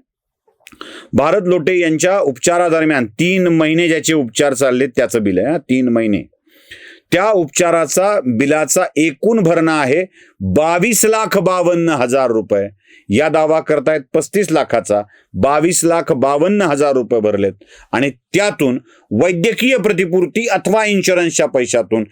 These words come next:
राज्य सरकारकडून मिळालेली रक्कम आहे बावीस लाख रुपये. म्हणजे या ताईंना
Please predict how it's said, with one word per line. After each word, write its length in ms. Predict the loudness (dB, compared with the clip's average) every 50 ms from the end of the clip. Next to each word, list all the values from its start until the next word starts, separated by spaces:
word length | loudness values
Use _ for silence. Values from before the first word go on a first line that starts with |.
| -14 -16 -4 -2
राज्य 360 | 0 0 0 0 0 0 0
सरकारकडून 680 | 2 2 0 0 0 0 0 0 0 0 0 0 0
मिळालेली 480 | 0 0 0 0 0 0 0 0 0 0
रक्कम 360 | -2 -2 -2 -2 -4 -2 0
आहे 100 | 0 -2
बावीस 420 | 0 0 0 0 0 -2 -4 -4 -4
लाख 160 | -2 -2 -2 -2 -6 -8
रुपये. 520 | -8 -8 -8 -14 _ _ _ _ -20 -20 -20 _ _ _ _ _ _ _ _ _ _ _ _ _ _ _ _ _ _ _ _ _ -2
म्हणजे 440 | 0 0 2 2 2 2 2 2 0 -2 _ _ _ _ _ _ _ _ _ _ -2
या 280 | 0 2 2 2 2 0
ताईंना 600 | 0 0 0 2 2 2 0 0 0 0 -2 -4